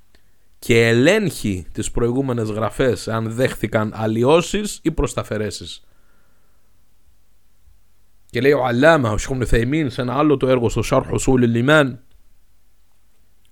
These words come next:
λέει ότι το άια αυτό σημαίνει ότι το Κοράνι λειτουργεί ως δικαστής για τις προηγούμενες γραφές.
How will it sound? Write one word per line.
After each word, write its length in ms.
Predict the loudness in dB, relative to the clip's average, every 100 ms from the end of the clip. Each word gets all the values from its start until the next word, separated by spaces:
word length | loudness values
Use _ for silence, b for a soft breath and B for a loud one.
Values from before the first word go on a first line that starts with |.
| b b b b b
λέει 220 | 0 2
ότι 600 | 2 0 -4 -2 -4 -10 -20 -20 -20 -20 -20 -20 -20 -18 -6
το 120 | 0
άια 320 | 4 6 4
αυτό 200 | 2 -2
σημαίνει 420 | -2 -2 -4 -4
ότι 200 | -4 -4
το 120 | -6
Κοράνι 400 | -4 -2 0 -2
λειτουργεί 800 | -2 -2 -2 -2 0 0 -2 -4 -12 -2
ως 240 | 0 0
δικαστής 720 | -4 -6 -4 -2 2 4 4
για 100 | 0
τις 160 | -4 0
προηγούμενες 480 | 0 0 -4 -6 -8
γραφές. 600 | -8 -8 -10 -12 -16